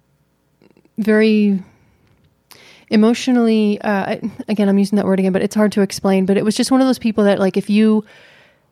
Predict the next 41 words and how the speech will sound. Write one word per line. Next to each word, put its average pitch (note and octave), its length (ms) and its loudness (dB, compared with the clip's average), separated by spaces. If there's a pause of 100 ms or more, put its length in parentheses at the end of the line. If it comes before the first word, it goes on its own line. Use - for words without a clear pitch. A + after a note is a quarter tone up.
(340)
if A3 180 -2
they B3+ 140 0
said B3+ 240 0
jump G#3 380 0
and G3+ 200 2
you G3+ 400 0
didn't G3 280 -2
say G3 220 0
how F#3+ 200 0
high, F3+ 680 0
you G3 200 0
were G3 100 2
belittled F#3 440 -2
for F#3+ 120 -4
not F3 200 -4
saying - 300 -8
that. - 260 -14
If A3 280 0
you G3+ 140 2
did C4 280 0
say G3 280 -2
how F#3+ 280 -2
high, F#3+ 380 -2
you G3 240 0
were G#3 100 2
belittled G3 600 0
for F#3 360 0
jumping G3 480 0
too F3+ 140 -8
quickly F#3 380 -4
and F3 120 -4
saying F3+ 260 -2
how G3 140 0
high. B3+ 400 0 (760)
Nothing, A#3 760 0
you A#3 220 -6
could A#3+ 140 0
never B3+ 160 0
do A#3+ 120 2
anything G#3 380 0
right. - 420 -4